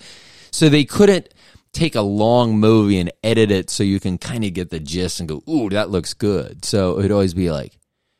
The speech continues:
"The military has created a copter that civilians have never seen. Is it gonna be used against them? Find out. Next Friday,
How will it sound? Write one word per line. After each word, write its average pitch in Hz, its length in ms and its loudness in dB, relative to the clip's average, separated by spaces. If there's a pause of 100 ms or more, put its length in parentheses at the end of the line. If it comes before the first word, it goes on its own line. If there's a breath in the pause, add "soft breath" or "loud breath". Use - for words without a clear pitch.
(1800)
"The 147 60 -4
military 143 880 -2 (400)
has - 140 -8
created - 520 -8
a 156 60 -12
copter - 680 -8 (720)
that - 140 -16
civilians 87 640 -4
have 87 200 -10
never 69 260 -6
seen. 117 540 -8 (160 loud breath)
Is 165 200 0
it 175 120 0
gonna 156 220 2
be 151 100 4
used 143 500 2
against 120 500 -2
them? - 280 -10 (180)
Find 127 440 2
out. - 420 -2 (840)
Next 175 360 0
Friday, 98 720 2